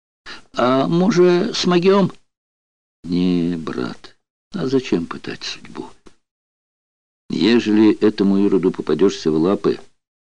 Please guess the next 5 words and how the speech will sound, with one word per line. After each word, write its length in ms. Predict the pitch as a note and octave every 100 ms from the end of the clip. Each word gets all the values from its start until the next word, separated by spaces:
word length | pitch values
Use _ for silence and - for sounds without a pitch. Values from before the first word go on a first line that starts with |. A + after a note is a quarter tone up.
| _
пой 340 | - F2+ F#2 F2+
отходную. 800 | - - C#2+ D2 C#2 C2+ C2 - _ _ _ _ _ _ _ _ _ _
Больно 720 | C#2+ C2 G#2+ D3+ D3+ D#3 D#3+
лют 600 | A#2 F#2+ D#3 D#3 - - _ _
Арабшашка. 960 | G2+ F#2 F2 E2 - - - - -